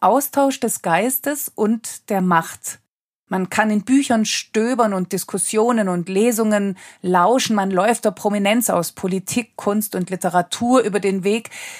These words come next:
Es ist eine einzige riesengroße Inspirationsquelle. Manchmal ein bisschen erschreckend, denn es gibt schon so wahnsinnig viele Bücher.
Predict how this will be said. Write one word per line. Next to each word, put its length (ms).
Es 180
ist 320
eine 380
einzige 760
riesengroße 960
Inspirationsquelle. 1500
Manchmal 300
ein 80
bisschen 280
erschreckend, 600
denn 260
es 200
gibt 200
schon 180
so 220
wahnsinnig 480
viele 320
Bücher. 480